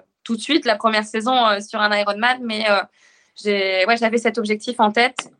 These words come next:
Et je pense que n'importe qui est capable, euh, de parvenir à ce genre, euh,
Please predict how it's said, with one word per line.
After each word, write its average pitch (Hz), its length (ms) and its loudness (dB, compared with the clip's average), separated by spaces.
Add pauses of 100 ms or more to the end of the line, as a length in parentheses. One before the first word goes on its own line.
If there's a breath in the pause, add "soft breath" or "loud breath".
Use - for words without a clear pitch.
(240)
Et 220 120 2
je 214 100 0
pense 285 260 2
que - 80 -4
n'importe 254 400 -2
qui 247 120 -6
est 269 60 -2
capable, 220 640 -2 (280)
euh, 190 500 -4
de 190 80 -10
parvenir 220 420 0
à 220 60 4
ce 214 120 -8
genre, 202 180 -2
euh, 180 320 0